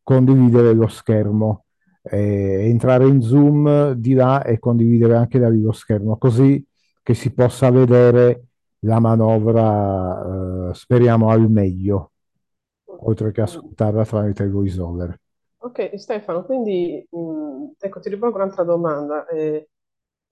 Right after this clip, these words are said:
Speaker 2: ecco, mm, perché tu scegli di fare il podcast? Perché, perché vuoi aiutare gli altri non vedenti, giustamente, perché comunque c'è avuto aiuto.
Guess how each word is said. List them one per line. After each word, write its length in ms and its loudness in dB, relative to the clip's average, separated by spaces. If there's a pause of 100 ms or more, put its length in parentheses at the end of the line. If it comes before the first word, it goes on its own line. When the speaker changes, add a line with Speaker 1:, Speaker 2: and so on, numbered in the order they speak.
(160)
Speaker 2:
ecco, 400 -6
mm, 720 -12
perché 380 -6
tu 120 -10
scegli 380 -6
di 140 -10
fare 200 -6
il 120 -12
podcast? 1080 -12 (200)
Perché, 1120 -2 (760)
perché 240 -8
vuoi 200 -2
aiutare 340 -6
gli 60 -6
altri 160 -8
non 160 -6
vedenti, 420 -4
giustamente, 600 -8
perché 220 -20
comunque 340 -14
c'è 140 -18
avuto 280 -14
aiuto. 640 -6